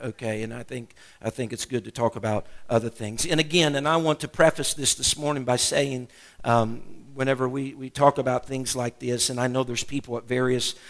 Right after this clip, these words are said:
various levels whenever they come to a church building, uh, just like you, you, we have various ages here, we have various people aged in the spiritual things here. There could be newborn babes. There could be elders in the spirit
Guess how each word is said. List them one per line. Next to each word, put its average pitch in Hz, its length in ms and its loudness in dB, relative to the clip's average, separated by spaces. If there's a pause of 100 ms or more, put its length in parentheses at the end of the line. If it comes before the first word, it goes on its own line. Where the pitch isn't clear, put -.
(180)
various 135 460 4
levels 127 500 4
whenever 120 240 -4
they 120 140 2
come 131 300 -6
to 131 140 -4
a 120 40 -4
church 131 400 -4
building, 127 400 -2 (300)
uh, 113 340 2 (100)
just 120 280 -4
like 123 300 4
you, 123 400 -12
you, 120 300 -16
we 123 140 0
have 120 140 0
various 123 480 2
ages 131 420 -4
here, 120 240 -2
we 123 120 -4
have 113 100 -2
various 123 360 0
people 135 640 -10
aged 131 520 -4
in 123 300 -4
the 117 80 -12
spiritual - 840 2 (260)
things 110 480 2
here. 101 320 -2 (260)
There 107 120 -8
could 117 180 -10
be 120 120 -4
newborn 127 560 0
babes. 127 320 4
There 127 80 -6
could 120 180 -6
be 127 260 0
elders 139 540 2
in 131 120 -2
the 135 100 -6
spirit 147 480 2